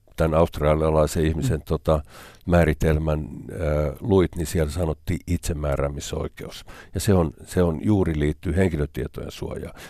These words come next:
Speaker 1: Yksityisyyteen sit liittyy tämmönen, niinku, ää, oma päätöksentekomahdollisuus, ja, ja itse asiassa komissio on sen kai määritellyt niin, että yksityisyys tarkoittaa oikeutta kehittyä ja tietosuoja tarkoittaa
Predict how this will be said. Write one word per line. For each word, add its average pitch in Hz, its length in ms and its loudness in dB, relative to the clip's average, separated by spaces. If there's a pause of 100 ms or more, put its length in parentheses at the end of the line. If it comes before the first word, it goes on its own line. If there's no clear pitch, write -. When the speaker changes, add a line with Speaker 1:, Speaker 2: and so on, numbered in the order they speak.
Speaker 1:
Yksityisyyteen 80 880 0
sit - 240 -4
liittyy 80 340 0
tämmönen, 76 420 -4
niinku, - 260 -8 (600)
ää, 73 160 0
oma 87 200 4 (720)
päätöksentekomahdollisuus, 73 1000 -4
ja, 76 220 0 (100)
ja 76 200 0
itse 85 240 0
asiassa 78 300 -2
komissio 85 460 2
on 73 60 -2
sen 73 180 -6
kai 80 160 -2
määritellyt 76 640 2
niin, 80 220 2
että - 280 -4 (340)
yksityisyys - 600 -4
tarkoittaa 71 800 -2 (600)
oikeutta 78 640 0
kehittyä - 640 -2 (480)
ja 73 240 2 (180)
tietosuoja 80 600 2
tarkoittaa 73 800 -2